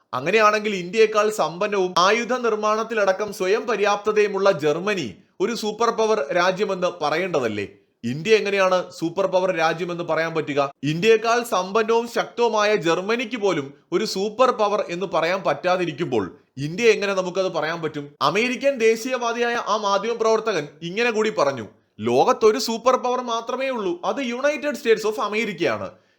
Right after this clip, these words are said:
യു എസിനെ ചേസ് ചെയ്ത് പുറകെ ചൈന ഉണ്ടെങ്കിലും അവർ പോലും ഒരു സൂപ്പർ പവർ അല്ല."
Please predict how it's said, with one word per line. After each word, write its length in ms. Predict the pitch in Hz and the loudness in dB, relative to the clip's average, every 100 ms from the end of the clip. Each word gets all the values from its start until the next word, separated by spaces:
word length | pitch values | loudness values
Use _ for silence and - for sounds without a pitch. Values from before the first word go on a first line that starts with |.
| - | -12
യു 160 | 98 123 | -6 0
എസിനെ 360 | 175 - 226 | 0 0 -4
ചേസ് 360 | 247 208 214 226 | -2 -2 -2 -2
ചെയ്ത് 180 | 247 233 | -4 -4
പുറകെ 540 | 190 214 220 233 - - - | 0 0 2 2 0 -6 -4
ചൈന 300 | 170 214 240 | -2 0 -2
ഉണ്ടെങ്കിലും 500 | 208 220 170 123 127 _ - | 0 -2 -2 -4 -8 _ -8
അവർ 280 | 113 151 262 | -4 2 2
പോലും 440 | 240 175 139 175 - | 4 0 -2 -4 -6
ഒരു 260 | 131 175 - | -6 -8 -8
സൂപ്പർ 300 | 151 147 147 | -10 -4 -4
പവർ 280 | 131 123 113 | -2 -2 -2
അല്ല." 280 | 95 90 | -4 -6